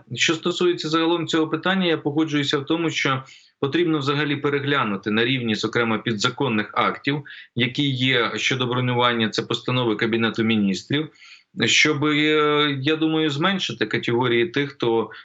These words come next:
може бути заброньований. Я думаю, що ми все одно до цього прийдемо. Але, знову ж таки, питання в тому, що, е, дійсно потрібно шукати баланс.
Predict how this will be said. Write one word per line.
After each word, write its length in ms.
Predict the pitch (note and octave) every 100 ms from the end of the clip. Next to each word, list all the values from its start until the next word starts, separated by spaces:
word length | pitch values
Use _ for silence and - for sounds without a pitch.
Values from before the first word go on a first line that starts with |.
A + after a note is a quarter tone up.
| _ -
може 240 | B2 A#2
бути 240 | A#2 A2+
заброньований. 800 | A2 A2+ B2 C3+ A2 E2+ F#2 - - _ _
Я 160 | A2+ B2
думаю, 300 | C#3+ D3 C#3
що 160 | -
ми 60 | D3
все 180 | C#3 D3+
одно 180 | D3
до 120 | D#3 A2
цього 260 | - A2+
прийдемо. 500 | G2+ A#2 A2+ G2 D#2+ - _ _ _ _ _ -
Але, 340 | A#2+ D3+ C#3+ - - -
знову 340 | A#2 E3+ D#3
ж 100 | -
таки, 380 | B2 - A2 - - _
питання 380 | A#2+ D#3 E3+ D#3+
в 100 | C3+
тому, 320 | F3 F#3+ E3+
що, 300 | - - C#3 C3+ C3 B2+ A#2 A#2
е, 460 | B2 B2 A#2+ A#2+
дійсно 380 | A2+ D3+ E3 D3+
потрібно 380 | C3+ C3 C#3 C#3
шукати 400 | C3 A#2+ B2 B2+
баланс. 480 | B2+ C3+ G#2+ E2+